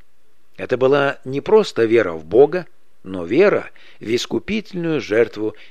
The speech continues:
Иисуса Христа. И когда Иисус Христос был уже на земле,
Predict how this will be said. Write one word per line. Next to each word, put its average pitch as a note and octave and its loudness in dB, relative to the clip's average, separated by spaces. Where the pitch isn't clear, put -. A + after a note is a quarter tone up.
Иисуса G2 -4
Христа. - -10
И A2+ -8
когда B2+ 0
Иисус C3 -2
Христос G#2+ -6
был A2+ 2
уже A2 0
на D#3 -4
земле, C3 -2